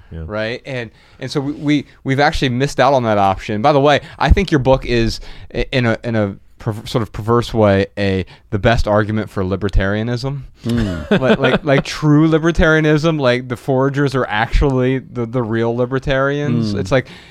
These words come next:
Speaker 2: it, we always look for, like, podcast Sean is a libertarian. And so, um,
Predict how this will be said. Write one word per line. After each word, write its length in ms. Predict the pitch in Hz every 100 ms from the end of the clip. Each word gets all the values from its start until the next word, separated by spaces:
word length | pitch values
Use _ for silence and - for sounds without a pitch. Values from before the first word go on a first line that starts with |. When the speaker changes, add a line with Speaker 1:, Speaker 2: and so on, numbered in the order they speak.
| -
Speaker 2:
it, 180 | 160 - - -
we 320 | 147 147 160
always 240 | 180 180
look 120 | 165 156
for, 240 | 147 135
like, 300 | - 120 120
podcast 400 | - 123 - 101
Sean 280 | - 98 95
is 120 | 92
a 40 | 92
libertarian. 600 | 87 87 95 87 87 87 - -
And 200 | - 104
so, 380 | - 117 110 101 - - -
um, 460 | 104 104 98 92